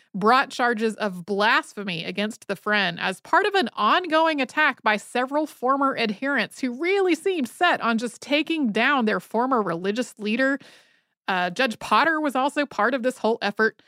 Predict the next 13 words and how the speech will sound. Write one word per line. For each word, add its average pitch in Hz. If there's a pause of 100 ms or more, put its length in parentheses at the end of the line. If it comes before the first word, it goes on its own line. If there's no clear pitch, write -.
(340)
The 233
Friend 285
was 208
questioned 247
all 196
these, 180
on 208
these 196
blasphemy 233
charges 240
in 208
eighteen 233
hundred. 180